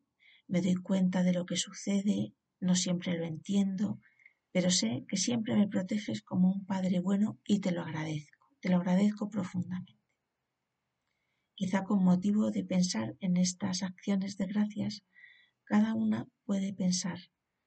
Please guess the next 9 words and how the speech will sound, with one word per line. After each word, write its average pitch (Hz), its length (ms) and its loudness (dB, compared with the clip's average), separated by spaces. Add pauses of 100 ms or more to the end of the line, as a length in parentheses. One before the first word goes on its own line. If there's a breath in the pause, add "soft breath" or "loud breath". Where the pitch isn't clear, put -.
(280)
"¿Cuántas 233 400 0
veces 220 440 -2
al 196 220 -2
día 220 460 -2
doy 214 360 -2
yo 196 300 0
gracias 170 520 -6
a - 40 -10
Dios?". - 440 -12